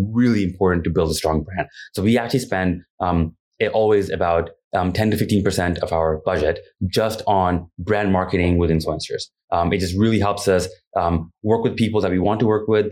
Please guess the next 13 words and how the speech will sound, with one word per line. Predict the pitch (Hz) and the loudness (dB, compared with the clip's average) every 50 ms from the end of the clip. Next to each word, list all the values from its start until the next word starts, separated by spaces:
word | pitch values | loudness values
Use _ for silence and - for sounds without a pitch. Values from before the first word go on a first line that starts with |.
| - - _ - | -6 -10 _ -2
who | 101 95 101 98 | 0 0 2 0
kind | 95 101 95 | 0 0 -2
of | 92 87 80 80 - | -2 -2 -4 -4 -2
are, | 92 92 92 92 90 87 85 - - _ - | -2 0 2 2 0 0 -2 -4 -8 _ -2
um, | 92 90 90 | 0 2 2
in | 90 87 | 2 2
the | 90 | 2
right, | 87 87 90 90 90 - _ - - - | 2 0 0 -2 -6 -10 _ -10 -4 -2
um, | 95 90 87 85 87 | -2 0 0 0 0
mindset | 92 92 101 104 101 - 110 | 0 0 0 -2 -2 -2 0
as | 104 95 | 0 0
ours | 101 92 95 95 95 95 92 92 | 0 0 0 2 2 2 2 2
and | 87 85 82 80 | 0 0 0 -2